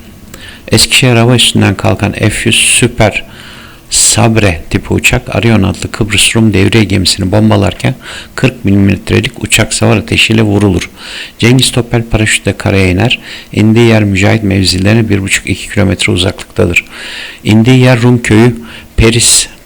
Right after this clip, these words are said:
Teroni'dir ve hemen Kıbrıs Rum köylüleri tarafından yakalanıp İngiliz hastanesine götürülür.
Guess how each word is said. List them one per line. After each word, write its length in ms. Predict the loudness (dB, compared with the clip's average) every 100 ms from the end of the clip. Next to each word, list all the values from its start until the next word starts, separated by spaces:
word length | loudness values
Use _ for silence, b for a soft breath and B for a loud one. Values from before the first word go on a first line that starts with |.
| -4
Teroni'dir 840 | 0 4 4 6 4 2 0 -2 -4 -2
ve 120 | 2
hemen 340 | 4 2 0 -4 -10
Kıbrıs 460 | -4 0 0 0 -4 B B B B B B
Rum 260 | 2 4 2
köylüleri 420 | 2 4 4 2
tarafından 380 | 0 -2 -2 -2
yakalanıp 580 | 0 0 -2 -2 -2 0
İngiliz 320 | 0 2 0
hastanesine 640 | -2 -2 0 2 2 2 2
götürülür. 560 | 0 0 2 2 0